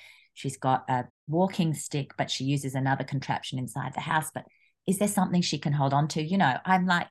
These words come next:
I had no idea. So then you become an expert on the architecture of Renaissance buildings in that time. And actually, bizarrely, the kitchen was on the top floor so that if there was, you know, the, the, the smoke could disappear, and which I was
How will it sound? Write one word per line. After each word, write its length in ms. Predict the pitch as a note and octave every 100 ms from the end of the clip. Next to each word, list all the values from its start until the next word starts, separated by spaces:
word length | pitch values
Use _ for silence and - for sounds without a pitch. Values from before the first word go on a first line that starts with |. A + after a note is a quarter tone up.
| -
I 80 | E3+
had 180 | F3
no 160 | F3 E3
idea. 340 | D#3 D3 E3+
So 160 | E3 D3+
then 440 | D#3 E3+ E3 D#3 - - _ _ -
you 120 | C#3+
become 260 | - E3+
an 80 | D3
expert 440 | D3 - - C#3 -
on 220 | C3 C3
the 240 | C3 C3 -
architecture 560 | A#2 C3 C#3 - - B2
of 160 | B2+ B2+
Renaissance 460 | B2 - - -
buildings 400 | C#3 C3+ A2+ A#2+
in 100 | A#2+
that 180 | A#2 -
time. 240 | D#3+ B2 -
And 120 | F3
actually, 360 | A#3+ - - D#3
bizarrely, 580 | D3 D3+ E3+ D#3+ B2 G#2+
the 80 | -
kitchen 360 | G4+ - D#4+
was 120 | A3
on 140 | G#3+ G#3
the 80 | G#3
top 240 | A#3+ A#3+
floor 380 | - G4+ - - - - - -
so 180 | E3
that 140 | D#3 D3+
if 140 | D3+
there 120 | D3+
was, 260 | C#3+ C3+ - - - -
you 80 | D#3
know, 120 | C#3
the, 160 | C#3 -
the, 160 | D#3 C#3+ -
the 140 | C#3 C#3
smoke 420 | - F#3 F3+ F3+
could 180 | D#3+ D#3
disappear, 760 | D#3 - D3+ D#3+ D3 C#3 C#3 - -
and 460 | D3+ C#3+ C#3 C3+ -
which 220 | F#3 F3+ -
I 180 | F3+ A3+
was 300 | B2+ -